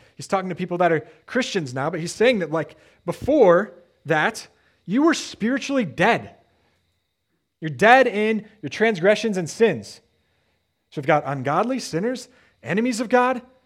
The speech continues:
dead. Galatians three ten says, "For all who rely on the works of the law are under a curse. As it is written, 'Cursed is everyone who does not continue to do everything written in the book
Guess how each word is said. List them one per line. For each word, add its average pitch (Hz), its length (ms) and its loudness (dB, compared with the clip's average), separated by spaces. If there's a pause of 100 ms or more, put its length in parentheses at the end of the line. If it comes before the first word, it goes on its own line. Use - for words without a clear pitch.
(320)
dead. 220 380 2 (1160)
Galatians 214 500 2
three 233 220 -4
ten 240 320 0
says, 175 320 2 (240)
"For 190 260 2
all 240 300 6
who 262 100 2
rely 208 500 4
on 180 200 0
the 147 60 -2
works 196 320 2
of 233 60 0
the 202 80 0
law 196 280 2
are 165 180 -2
under 214 360 0 (220)
a 135 80 -10
curse. - 720 -4
As 220 220 2
it 262 60 0
is 185 140 -4
written, 190 260 0
'Cursed - 420 -4
is 175 120 -4
everyone 269 520 -2 (680)
who 175 140 -6
does 151 160 -6
not 160 240 -4
continue 160 380 -8
to 135 100 -14
do 143 220 -2 (100)
everything 170 480 -6
written 147 360 -8 (280)
in 135 100 -8
the 127 60 -6
book 143 340 -6